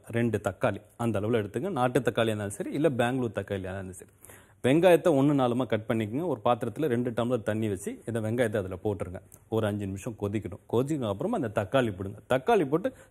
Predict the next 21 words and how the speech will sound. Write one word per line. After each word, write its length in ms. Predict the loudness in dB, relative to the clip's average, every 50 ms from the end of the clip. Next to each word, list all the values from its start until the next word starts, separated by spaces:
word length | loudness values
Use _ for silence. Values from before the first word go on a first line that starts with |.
| _ _ _
திரும்பவும் 380 | 2 2 4 6 8 8 8
ஒரு 100 | 8 8
அஞ்சு 180 | 6 4 2 0
நிமிஷம் 340 | -2 -2 -4 -6 -8 -10 -8 -2
கொதிச்சோன்னா 500 | -2 0 2 0 0 -2 -4 -2 -2 -2 0 2
ஆறுனதுக்கு 500 | 2 4 4 4 4 4 2 2 2 0
அப்புறம் 260 | 0 2 2 2 2
அந்த 60 | 0
தோலை 360 | 0 2 2 4 4 4 4
உரிச்சிடுங்க. 440 | 2 0 -4 -6 -6 -8 -8 -8 -12 -14 _ -20 -20 -20 -20 -20 _
தோலை 300 | _ 8 10 10 10 10
உரிச்சிட்டு 340 | 8 6 4 2 0 -2 2
அதுலயே 300 | 4 6 6 8 6 6
கொஞ்சம் 260 | 6 6 6 6 4
முந்திரி 300 | 6 6 6 6 4 2
பருப்பு 300 | 4 4 4 4 4 2
போட்டு, 260 | 0 0 0 0 -2 0
போட்டு 260 | 0 0 2 2 2
நல்லா 220 | 2 4 4 2
நைஸா 500 | 2 2 2 4 4 4 2 4 4 4 4
அரைச்சிடுங்க. 440 | 4 0 -4 -6 -6 -8 -10 -10